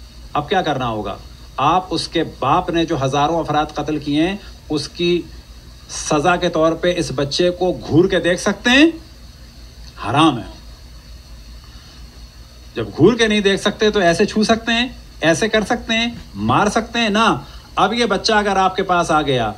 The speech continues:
तो इसको आपको खिलाना भी पड़ेगा, पिलाना भी पड़ेगा, अगर वो सो नहीं रहा तो टहला टहला के सुलाना भी पड़ेगा। लोरियां भी देनी पड़ जाएंगी। किसको? उस कातिल के बच्चे को।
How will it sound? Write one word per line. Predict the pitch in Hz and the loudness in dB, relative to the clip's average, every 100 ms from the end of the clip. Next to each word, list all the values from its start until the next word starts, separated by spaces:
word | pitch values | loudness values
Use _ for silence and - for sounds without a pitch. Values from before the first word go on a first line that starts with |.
| - - - | -12 -14 -4
तो | |
इसको | 147 139 185 | -2 -2 0
आपको | 170 170 185 | 0 0 -4
खिलाना | - 147 147 170 | -2 0 2 2
भी | 165 | 0
पड़ेगा, | 131 120 104 92 - - - - - - - | 0 -2 -4 -8 -12 -16 -20 -20 -20 -14 -4
पिलाना | 127 139 160 175 | 0 2 2 4
भी | 160 | 4
पड़ेगा, | 135 117 110 95 - - - - - - - | 4 0 0 -4 -8 -14 -20 -20 -20 -18 -8
अगर | 127 151 | -4 -2
वो | 156 151 | 0 -2
सो | - 156 | 0 0
नहीं | 180 175 | 2 2
रहा | 165 175 | 2 2
तो | 180 | 0
टहला | 156 143 160 | 0 0 0
टहला | 165 151 165 | 2 0 0
के | 165 | -2
सुलाना | 170 143 135 147 | -2 2 4 4
भी | 143 | 4
पड़ेगा। | 113 98 95 87 90 - - - - - - - - - - - - - - - - - - - - - 104 | 2 -2 -6 -8 -12 -16 -20 -20 -20 -20 -20 -20 -20 -20 -20 -20 -20 -20 -20 -18 -20 -20 -20 -20 -20 -16 -6
लोरियां | 123 147 165 | -2 0 0
भी | 170 | 0
देनी | 151 143 | -2 -2
पड़ | 135 117 | -2 -4
जाएंगी। | 107 104 101 95 | -4 -4 -6 -8
किसको? | 107 131 - 143 - - - | -8 -6 -2 -2 -4 -12 -10
उस | 117 | -6
कातिल | 120 117 139 | -4 -4 -2
के | 127 | -4
बच्चे | 110 - 110 | -4 -4 -4
को। | - | -4